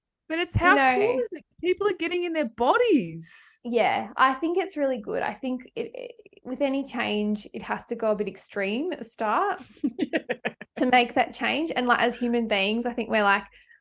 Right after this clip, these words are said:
Speaker 2: we get to that, like, brink, don't we? And then we go, whoop, the other way.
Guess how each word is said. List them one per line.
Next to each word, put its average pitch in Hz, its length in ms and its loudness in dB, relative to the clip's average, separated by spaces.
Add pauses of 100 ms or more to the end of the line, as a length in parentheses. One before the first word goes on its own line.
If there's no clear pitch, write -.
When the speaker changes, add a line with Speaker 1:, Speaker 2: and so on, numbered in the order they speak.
(120)
Speaker 2:
we 254 80 0
get - 240 2
to 240 100 -10
that, 240 180 2
like, 214 200 -2
brink, 208 580 -2
don't 196 220 2
we? 302 240 2
And 240 200 4
then 226 120 6
we 220 80 2
go, 190 340 2 (140)
whoop, 571 400 10
the 339 100 6
other 330 180 6
way. 302 500 6